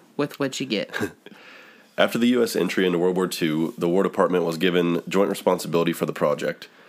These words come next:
Speaker 2: because by mid-nineteen forty-two it was obvious that the vast array of pilot plants, laboratories, and manufacturing facilities would have to be constructed by the U S Army Corps of Engineers,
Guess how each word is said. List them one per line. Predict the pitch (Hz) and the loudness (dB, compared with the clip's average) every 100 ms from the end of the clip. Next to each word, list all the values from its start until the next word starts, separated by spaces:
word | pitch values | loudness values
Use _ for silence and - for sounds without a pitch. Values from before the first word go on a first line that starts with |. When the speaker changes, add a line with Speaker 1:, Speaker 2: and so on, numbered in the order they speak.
| - - | -20 -10
Speaker 2:
because | 90 98 87 | 0 0 2
by | 85 82 | 2 2
mid-nineteen | 87 95 98 92 95 95 113 98 | 2 2 0 -2 0 0 0 0
forty-two | 85 80 - 85 | 0 0 0 0
it | |
was | 76 | 0
obvious | 78 85 90 - | 0 0 0 0
that | 82 | -2
the | 73 | -2
vast | 80 87 - | 0 0 0
array | 82 82 82 | 0 2 0
of | 76 - _ | -2 -10 _
pilot | - 92 82 | 0 0 0
plants, | - 76 76 - - - - - | -2 -2 -2 -6 -8 -10 -16 -4
laboratories, | 90 92 87 92 92 92 - _ _ - | -2 0 0 0 0 -2 -8 _ _ -8
and | - 80 | -4 0
manufacturing | 82 90 - 80 - 80 | 0 0 0 -2 0 -4
facilities | - 80 76 73 73 | -4 -4 -2 -4 -4
would | 80 | -2
have | 85 82 | -2 -2
to | 87 | -2
be | |
constructed | 80 82 - 82 87 | -4 -4 -2 -2 -2
by | 80 | -2
the | 76 | 0
U | 82 87 | 0 0
S | - | -2
Army | - 82 82 | -4 -4 -2
Corps | - 76 | -2 -2
of | |
Engineers, | 80 76 78 71 71 | -2 -4 -4 -2 -4